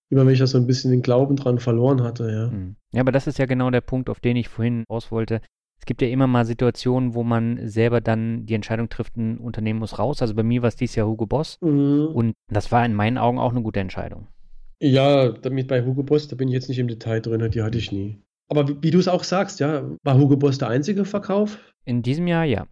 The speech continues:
Speaker 1: Ja, und das ist halt gut, es sollte halt die Ausnahme bleiben.
Speaker 2: Genau.
Speaker 1: Also ich finde, es ist besser, im Zweifelsfall, du verkaufst nicht, weil du dann so einer Hektik vorbeugst. So, ja, ja, ich muss jetzt was tun und da, dann verkaufe
Speaker 2: Mhm.
Speaker 1: ich mal und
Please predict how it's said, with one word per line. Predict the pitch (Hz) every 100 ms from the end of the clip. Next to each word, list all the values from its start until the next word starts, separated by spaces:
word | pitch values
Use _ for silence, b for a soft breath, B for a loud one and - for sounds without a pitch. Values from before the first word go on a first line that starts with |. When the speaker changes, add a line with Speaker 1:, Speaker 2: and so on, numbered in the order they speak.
| -
Speaker 1:
Ja, | 170 202
und | 165 131 -
das | 135
ist | 165 -
halt | 208
gut, | 175 190
es | 143
sollte | 147 147
halt | 151 147
die |
Ausnahme | 117 151 165 135 123
bleiben. | 127 117 113 123 127 _ - -
Speaker 2:
Genau. | 92 87 - - _ -
Speaker 1:
Also | 160
ich | - 175 -
finde, | 185 190 190
es | 175
ist | 147 139 -
besser, | 196 165 160
im | 160 147
Zweifelsfall, | 143 151 170 - 151 147
du |
verkaufst | 139 139 - 135 131 -
nicht, | 156 208 - - _ _
weil | 151 147 139 143 143 143 143
du | 151
dann | 147 139 143 143 -
so | - 151
einer | 143
Hektik | 131 185 185 135
vorbeugst. | - 120 113 113 113 - - _ _ _ _ _ _ _
So, | - 135
ja, | 131 156 170 170 170
ja, | 190 185 185
ich | 160 190
muss | 190
jetzt | - -
was | 143 -
tun | - 202 220 208
und | 135
da, | 170 165
dann | 135
verkaufe | 139 107 98
Speaker 2:
Mhm. | 98
Speaker 1:
ich | 92
mal | 165 170 170
und | 143 135